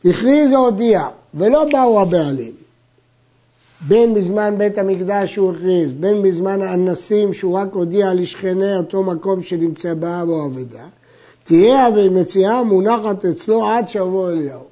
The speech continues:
כיוון שחלה עליו חובת השבה, אפילו שלא הגיע הבעלים, הוא לא זכה בה, אלא תהיה מונחת עד שיבוא אליהו. ומה מעמדו?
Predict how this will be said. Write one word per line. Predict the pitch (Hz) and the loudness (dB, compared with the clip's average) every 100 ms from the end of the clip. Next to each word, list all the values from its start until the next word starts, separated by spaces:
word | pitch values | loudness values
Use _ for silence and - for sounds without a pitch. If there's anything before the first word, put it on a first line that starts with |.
| _ | _
כיוון | 165 160 214 196 | -6 -4 -2 -4
שחלה | 196 175 208 208 185 | -6 -6 -2 0 0
עליו | 180 175 | -2 -2
חובת | 175 156 175 175 | -4 -6 -6 -8
השבה, | 151 151 135 180 240 269 - _ _ - | -12 -10 -8 -4 -6 -6 -14 _ _ -16
אפילו | - 254 294 254 | -2 2 4 2
שלא | 240 214 208 | 2 4 4
הגיע | 190 190 180 | 2 0 0
הבעלים, | 180 180 185 220 247 233 | -2 0 4 4 2 -4
הוא | 170 | 0
לא | 165 185 | 2 2
זכה | 165 147 196 226 | 0 -6 -6 -4
בה, | 262 240 | -2 0
אלא | 170 170 | 0 -2
תהיה | 170 202 | -2 -2
מונחת | 196 175 214 220 233 214 | 0 -2 -2 -4 -6 -6
עד | 202 214 | -4 -4
שיבוא | - 180 165 175 | -4 -4 0 0
אליהו. | 160 135 - - _ _ _ _ _ 165 | 0 -4 -10 -18 _ _ _ _ _ 0
ומה | 165 214 254 | 2 4 2
מעמדו? | 233 214 190 185 160 143 151 160 | 2 0 0 -4 -4 0 0 0